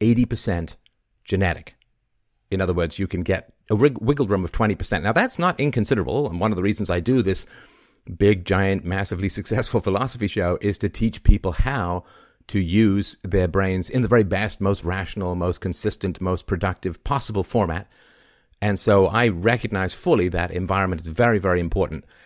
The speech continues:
But eighty percent is pretty high <laughs> when it comes to the genetic basis of I Q. So,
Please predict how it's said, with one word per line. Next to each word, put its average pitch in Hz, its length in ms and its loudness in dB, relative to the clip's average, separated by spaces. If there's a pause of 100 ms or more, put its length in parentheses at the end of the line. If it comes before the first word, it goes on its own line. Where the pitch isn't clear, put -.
(600)
But 165 140 6
eighty 120 220 4
percent 104 340 2
is - 100 -2
pretty 92 240 -2
high 98 240 6 (160)
<laughs> - 140 -8
when 147 140 2
it - 100 -2
comes 117 320 2
to 107 100 0
the 90 100 -4
genetic 92 380 -2
basis 92 460 -4 (720)
of 90 300 0
I 90 180 0
Q. 87 360 -2
So, 92 480 2